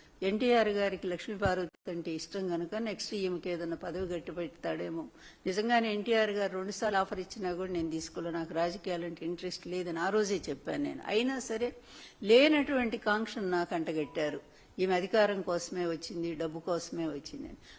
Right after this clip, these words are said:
ఆ రెండు అబద్ధం అని చెప్పి కాలం, కాలం గ-, కాలక్రమంలో అది కూడా అర్థమైపోయింది. ఈ, ఈ రెండు కూడా ఆమెకి ఇంట్రెస్ట్ లేదనేది,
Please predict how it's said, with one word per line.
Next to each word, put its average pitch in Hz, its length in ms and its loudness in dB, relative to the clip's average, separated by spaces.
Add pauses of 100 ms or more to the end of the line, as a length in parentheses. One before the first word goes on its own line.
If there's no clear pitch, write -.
(120)
ఆ 214 140 8
రెండు 269 280 8
అబద్ధం 233 440 4
అని 214 140 0
చెప్పి 202 340 -2
కాలం, 190 520 0 (220)
కాలం 180 560 2
గ-, 160 340 0 (100)
కాలక్రమంలో 180 720 0
అది 185 140 -2
కూడా 185 220 2
అర్థమైపోయింది. 151 760 0 (140)
ఈ, 180 100 -2
ఈ 180 220 0
రెండు 190 280 2
కూడా 202 260 2
ఆమెకి 175 220 -2
ఇంట్రెస్ట్ 175 400 -6
లేదనేది, 180 640 -2